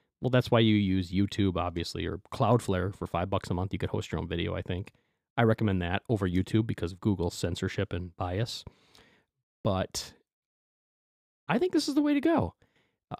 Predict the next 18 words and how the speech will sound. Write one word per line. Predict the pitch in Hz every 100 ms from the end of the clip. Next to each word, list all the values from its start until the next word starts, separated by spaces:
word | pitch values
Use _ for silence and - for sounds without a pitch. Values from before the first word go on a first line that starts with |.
| -
if | -
you | 139
wanna | 180
check | - 196
out | 180
my | 127
sites | - 156 165 -
that | 117
are | 107
related | 107 113 190
to | 113
this, | 104
go | - 120 127
to | - 123 117 117 107
randrums | 101 110 123 123 123 117
dot | 120 113
com. | - - 165
<laughs> | -